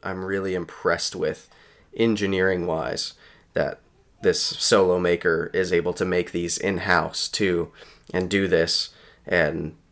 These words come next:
produce them at relative scale too. Like, there's quite a few of these out there on the market now. I don't remember what number this one is. I feel like they are numbered. Um, what does it say on here too?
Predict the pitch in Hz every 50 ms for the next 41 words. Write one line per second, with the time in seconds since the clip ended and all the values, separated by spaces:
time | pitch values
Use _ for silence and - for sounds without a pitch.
0 | _ _ _ _ _ - - 117 101 101 98 95 - - 95 92 92 90 92 87
1 | - _ _ _ - - 98 - - 104 98 139 180 202 - - - - - -
2 | 113 175 - - - - 147 131 - - 95 - 101 104 - - - 120 165 156
3 | - - 117 139 123 95 92 87 87 - - - 87 - - - - 80 - 90
4 | 87 90 85 80 85 90 98 - - - - 85 85 85 85 - - - - -
5 | _ _ - - 113 - - - - 95 92 - 92 95 95 - - - - -
6 | 87 87 87 - 95 90 - 98 104 _ _ _ _ 151 139 - - - - -
7 | - 90 87 87 - - - - - - - 113 107 92 - - 90 90 87 90
8 | 90 90 92 92 95 90 87 85 87 107 - - _ _ _ - - - - -
9 | - - _ _ - - - - - - - - - - - - - - - -
10 | - - - - - 90 90 87 85 101 110 95 82 - - - - - - -